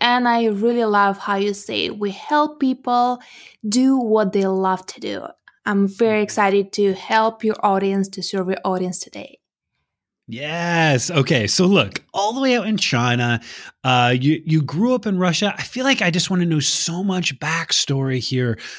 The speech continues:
Speaker 2: Marina. So, um, tell me a little bit more. What was your life like growing up in Russia? I'm asking because I've,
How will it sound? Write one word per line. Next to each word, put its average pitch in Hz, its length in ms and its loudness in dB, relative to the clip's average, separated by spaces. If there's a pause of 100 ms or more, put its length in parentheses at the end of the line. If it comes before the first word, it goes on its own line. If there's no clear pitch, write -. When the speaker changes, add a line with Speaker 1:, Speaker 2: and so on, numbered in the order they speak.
Speaker 2:
Marina. 123 560 4
So, 175 380 2 (420)
um, 175 260 0
tell 208 180 0
me 294 60 4
a 330 40 2
little 311 240 0
bit 170 40 -2
more. 160 320 2
What 151 200 2
was 294 180 0
your 233 80 0
life 180 280 -2
like 156 320 0 (260)
growing 156 320 2
up 147 100 0
in 139 120 2
Russia? 123 340 2
I'm 127 260 2
asking 208 420 -2
because 156 240 0
I've, 170 300 -2